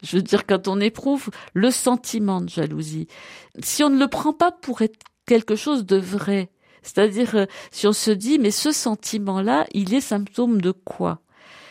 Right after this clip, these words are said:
Qu'est-ce que ça cache de ma posture intérieure ? Au lieu de se dire, c'est bien naturel, euh, c'est normal, c'est parce qu'on a donné plus, se dire, attends, quand tu as cette, dans cette position, c'est quoi qui t'arrive là ?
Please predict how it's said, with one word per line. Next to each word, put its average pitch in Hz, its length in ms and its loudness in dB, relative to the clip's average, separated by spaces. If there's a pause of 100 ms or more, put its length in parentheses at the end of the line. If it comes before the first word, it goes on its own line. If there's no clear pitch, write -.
Qu'est-ce 302 220 2
que 240 140 4
ça 185 220 0
cache 277 380 0
de 196 100 -2
ma 185 140 2
posture 226 460 -4
intérieure ? 180 640 -6 (400)
Au 220 120 6
lieu 233 200 6
de 208 120 4
se 202 180 0
dire, 262 360 0 (220)
c'est - 160 -2
bien 202 160 4
naturel, 240 840 4
euh, 185 180 6 (180)
c'est 269 200 2
normal, 233 580 2
c'est 247 200 0
parce - 220 -2
qu'on 196 180 0
a 185 80 2
donné 170 300 0
plus, 311 340 0 (300)
se - 160 -4
dire, 233 200 2
attends, - 320 -6 (100)
quand 202 160 0
tu - 200 0
as 214 80 6
cette, - 340 -6
dans 214 120 2
cette 262 220 -2
position, 196 640 -4 (260)
c'est - 180 -2
quoi 185 180 2
qui - 160 -10
t'arrive 131 360 -8
là ? - 140 -20